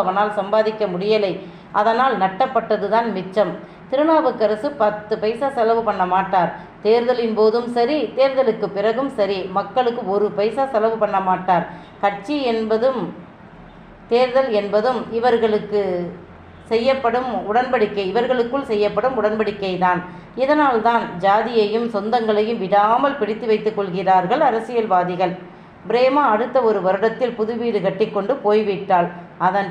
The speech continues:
பிறகு அந்த வீட்டில் திருநாவுக்கரசு, சோலையம்மா, தமிழரசு தான் இருந்தார்கள். ஊருக்கே பணக்காரன், அரசியல்வாதி என்பதால் அவர்கள் வீட்டில்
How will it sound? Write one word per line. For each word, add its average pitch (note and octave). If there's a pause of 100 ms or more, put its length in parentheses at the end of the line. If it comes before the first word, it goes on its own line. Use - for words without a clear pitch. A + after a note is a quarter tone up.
பிறகு A#3 (160)
அந்த F#3+ (100)
வீட்டில் A3
திருநாவுக்கரசு, G#3 (100)
சோலையம்மா, G3 (120)
தமிழரசு G3
தான் A#3+ (120)
இருந்தார்கள். F#3+ (560)
ஊருக்கே A3+ (100)
பணக்காரன், G3+ (120)
அரசியல்வாதி G#3+ (120)
என்பதால் G3+ (360)
அவர்கள் A3+
வீட்டில் B3+